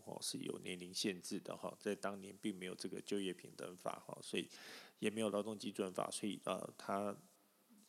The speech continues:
可以规定是有年龄限制的哈，所以他已经超过年龄的上限，就已经失去这最后的机会。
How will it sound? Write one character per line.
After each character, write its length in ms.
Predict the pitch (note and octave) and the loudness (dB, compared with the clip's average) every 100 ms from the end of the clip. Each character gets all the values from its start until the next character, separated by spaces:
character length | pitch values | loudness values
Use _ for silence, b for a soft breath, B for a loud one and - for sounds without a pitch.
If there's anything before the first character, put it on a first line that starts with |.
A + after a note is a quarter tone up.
| - - | -16 -10
可 140 | - C#3 | 4 4
以 80 | D3 | 8
规 200 | D3+ D3+ | 12 12
定 160 | E3 | 10
是 120 | D3 D3 | 6 6
有 140 | A2 | 4
年 180 | F#2+ F2+ | 2 0
龄 100 | F2+ | 0
限 240 | - G2 | 0 0
制 140 | - - | -2 -8
的 220 | - - - | -4 -6 -4
哈， 100 | - | -6
所 140 | - G#2 | 0 0
以 60 | |
他 200 | - G#2 | 2 0
已 40 | F#2 | -2
经 220 | F#2+ F#2 | -4 -6
超 180 | - F#2+ | -2 0
过 540 | G#2 G2 A1+ B1 A#1+ - B B B B | 4 4 4 0 -4 -10 B B B B
年 180 | A2 G#2 | -4 0
龄 140 | A2 A2 | 2 4
的 80 | |
上 260 | G2+ A2+ G2 | 4 4 2
限， 240 | - F#2 - | 2 2 4
就 100 | G#2+ | 2
已 40 | |
经 140 | F#2+ G2+ | 2 2
失 200 | - G2+ | 2 2
去 180 | - F#2 | -2 0
这 100 | F#2+ | 0
最 220 | - F#2+ | 2 2
后 160 | G2 | 2
的 80 | F2+ | -2
机 240 | - - F2+ | -4 -4 -2
会。 220 | - | 0